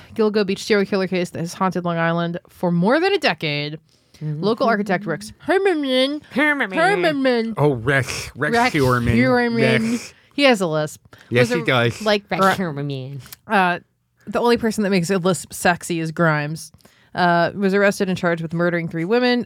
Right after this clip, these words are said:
Speaker 1: Only three. There's so many more. We talked about this. How I think
Speaker 2: Mm-hmm.
Speaker 1: there's, like, cops involved. Blah, blah, blah. Uh, just give us, so Jane Doe number seven,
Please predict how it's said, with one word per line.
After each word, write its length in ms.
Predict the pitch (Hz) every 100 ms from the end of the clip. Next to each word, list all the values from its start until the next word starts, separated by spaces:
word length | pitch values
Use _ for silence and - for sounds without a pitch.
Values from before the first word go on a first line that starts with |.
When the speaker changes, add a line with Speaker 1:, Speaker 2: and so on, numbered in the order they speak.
| -
Speaker 1:
Only 280 | 247 247 214
three. 280 | - 202
There's 200 | 190 190
so 180 | - 226
many 180 | 170 160
more. 380 | 156 156 160 156 _ _ _
We 120 | 240 302
talked 240 | 269 196
about 180 | 180 156
this. 140 | 156
How 100 | 180
I 120 | 170
think 120 | 190 185
Speaker 2:
Mm-hmm. 100 | 190
Speaker 1:
there's, 180 | 170 170
like, 140 | -
cops 340 | - 170 160 170
involved. 520 | 160 156 151 151 - _ _ _ _ -
Blah, 180 | 170
blah, 160 | 165 156
blah. 580 | 156 208 208 202 196 190 _
Uh, 200 | 202 190
just 260 | 175 226 -
give 160 | 277
us, 120 | 302 -
so 240 | - 202
Jane 220 | 185 220
Doe 140 | 233 240
number 240 | 226 202
seven, 800 | - - 208 202 202 202 202